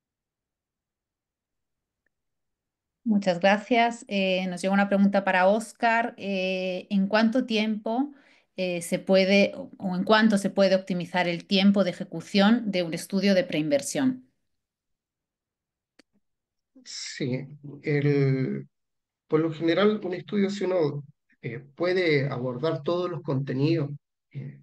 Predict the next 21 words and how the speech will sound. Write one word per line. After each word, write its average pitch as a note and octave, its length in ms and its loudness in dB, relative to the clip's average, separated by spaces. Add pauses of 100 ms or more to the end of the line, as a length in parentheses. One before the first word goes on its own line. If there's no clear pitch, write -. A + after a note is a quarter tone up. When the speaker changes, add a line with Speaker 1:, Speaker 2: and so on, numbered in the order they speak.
(160)
Speaker 2:
que B2+ 140 -10
debiese C3+ 400 -6
tener E3 420 0
en C3+ 100 -6
sus C3+ 180 -12
distintas, C#3 480 -8 (160)
en C#3 140 -6
sus - 200 -12
tres D#3 280 0
etapas, F#3 520 -2 (800)
ya D3 200 -2
un E3+ 140 0
estudio E3 300 -2
de D#3 100 2
mediana D#3 400 2
complejidad D3+ 840 0
entre C3+ 300 -6
doce D3 380 0
a D3+ 80 -2
dieciséis D3 420 -6
meses, - 500 -4